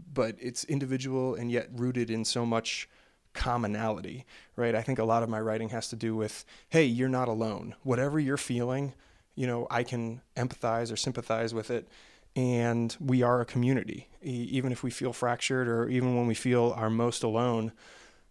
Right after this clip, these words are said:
we are still a community." Um,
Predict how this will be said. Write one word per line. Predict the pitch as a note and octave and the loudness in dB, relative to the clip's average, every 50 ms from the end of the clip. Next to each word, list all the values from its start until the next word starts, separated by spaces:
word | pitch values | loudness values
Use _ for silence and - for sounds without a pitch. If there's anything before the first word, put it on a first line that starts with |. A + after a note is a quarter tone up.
| _ _ _ - | _ _ _ -4
we | C3+ C3 B2+ B2 | 0 2 4 6
are | B2 B2+ B2+ | 6 6 4
still | A#2+ - - C#3 B2+ C3 C3 | 4 2 2 2 2 2 2
a | A#2+ | 0
community." | - - A#2+ A#2 A#2+ C#3+ C#3 A2+ G#2+ G#2 A#2 A2+ - - - - - | -2 0 0 2 2 2 2 0 0 -4 -6 -8 -10 -14 -20 -18 -10
Um, | B2+ B2+ B2+ B2 B2 A#2+ A#2+ A#2 A#2 A#2 A#2 A2 | -6 -4 -2 -2 -2 0 0 0 -2 -2 -4 -6